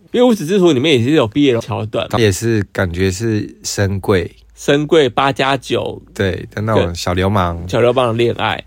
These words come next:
Speaker 2: 的恋爱。
Speaker 1: 然后，然后这一部
Speaker 2: 然后也是零号。
Speaker 1: 这，对，然后这一部也是有一种这样的概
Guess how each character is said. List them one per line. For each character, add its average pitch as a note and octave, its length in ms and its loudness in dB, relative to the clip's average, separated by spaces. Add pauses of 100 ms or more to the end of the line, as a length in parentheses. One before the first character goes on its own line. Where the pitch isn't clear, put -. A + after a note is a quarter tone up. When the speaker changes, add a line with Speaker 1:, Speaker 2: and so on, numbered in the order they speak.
Speaker 2:
的 F#2+ 120 0
恋 F#2 200 0
爱。 B2 40 2 (360)
Speaker 1:
然 C3+ 200 2
后， D3+ 420 2 (280)
然 G#2 100 -2
后 - 0 -
这 D3 60 4
一 F3 80 4
部 - 120 0
Speaker 2:
然 F3 60 6
后 - 40 2
也 - 0 -
是 G#2 120 2
零 F#2+ 100 -4
号。 F2+ 280 -2 (720)
Speaker 1:
这， E3 200 0
对， D3 300 4
然 B2+ 100 -2
后 D#3 80 0
这 G3 100 2
一 G3 40 6
部 G3+ 140 4
也 C3+ 40 6
是 C#3 120 -2
有 B2 120 4
一 - 40 0
种 G2+ 100 -4
这 C3+ 80 -4
样 A#2+ 100 -2
的 G#2+ 80 -4
概 G#2+ 160 -4